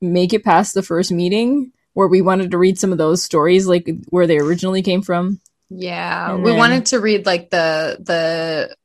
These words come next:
Speaker 2: what did we do? Cinderella stories, and
Speaker 1: We
Speaker 2: I
Speaker 1: did
Speaker 2: think we did Little
Speaker 1: Cinderella,
Speaker 2: Ma-,
Speaker 1: we did The
Speaker 2: Mermaid.
Speaker 1: Little Mermaid.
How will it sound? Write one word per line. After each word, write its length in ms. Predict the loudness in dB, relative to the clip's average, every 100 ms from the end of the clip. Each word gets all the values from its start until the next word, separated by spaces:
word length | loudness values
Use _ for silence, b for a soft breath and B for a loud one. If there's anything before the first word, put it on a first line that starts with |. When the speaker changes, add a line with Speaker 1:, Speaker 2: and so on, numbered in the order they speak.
| _ _
Speaker 2:
what 140 | 0
did 100 | 2
we 140 | 4 4
do? 280 | 4 2 2
Cinderella 800 | 0 0 2 2 2 0 -2 -4
stories, 840 | -2 -2 0 -2 -2 -2 -4 -8 -8
and 680 | -6 -4 -4 -6 -6 -6 -2
Speaker 1:
We 80 |
Speaker 2:
I 20 | 0
Speaker 1:
did 40 | 0
Speaker 2:
think 20 |
we 60 | 0
did 100 | 0
Little 200 | 4 4 6
Speaker 1:
Cinderella, 140 | 4
Speaker 2:
Ma-, 40 | 4
Speaker 1:
we 80 | 2
did 80 | 0
The 40 | 2
Speaker 2:
Mermaid. 180 | 2
Speaker 1:
Little 280 | 4 2 0 -6 -10
Mermaid. 400 | -4 -2 -2